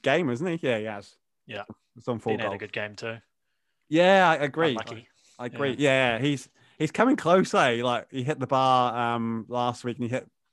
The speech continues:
Speaker 1: he hit the bar again, didn't he?
Speaker 2: Yeah, he
Speaker 1: He did.
Speaker 2: did, yeah.
Speaker 1: Yeah, no, he's, he's played quite well, actually, Ben, to be fair to him.
Speaker 2: Yeah, otherwise, though, it was, it was much better. Uh, I think our defense is still, <laughs>
Speaker 1: <laughs>
Speaker 2: still needs some work,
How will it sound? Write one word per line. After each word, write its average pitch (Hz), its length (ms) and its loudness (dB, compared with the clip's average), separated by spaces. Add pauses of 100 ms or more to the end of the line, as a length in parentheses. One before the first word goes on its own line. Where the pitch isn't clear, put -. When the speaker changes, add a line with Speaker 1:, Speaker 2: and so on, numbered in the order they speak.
(220)
Speaker 1:
he 135 60 -4
hit 147 120 -2
the 135 80 -6
bar 123 180 2
again, 160 240 2
didn't 190 200 -2
he? 107 180 -10 (500)
Speaker 2:
Yeah, 113 80 0
he - 20 0
Speaker 1:
He 110 60 -4
did. 113 180 -4
Speaker 2:
did, - 100 -18
yeah. 107 160 -12 (600)
Speaker 1:
Yeah, 139 180 -4
no, 127 160 -2
he's, 147 260 -4
he's 156 200 -4
played 139 300 -2
quite 123 140 -6
well, 127 220 -2
actually, 104 360 -10
Ben, 107 360 -10 (180)
to - 60 -20
be 113 80 -8
fair 107 180 -4
to 107 60 -4
him. 113 220 -8 (600)
Speaker 2:
Yeah, 110 240 -8
otherwise, 104 400 -4
though, 107 180 -12
it 113 60 -12
was, 110 260 -12
it 127 60 -8
was 117 160 -10
much 131 240 -2
better. 101 380 -8
Uh, 107 240 -8
I 135 100 0
think 139 160 -4
our 107 60 -4
defense 110 340 -14
is 104 100 -14
still, 101 240 -14 (600)
<laughs> - 0 -
Speaker 1:
<laughs> - 1400 -4
Speaker 2:
still - 240 -14
needs 120 200 -10
some 107 160 -8
work, 110 280 -4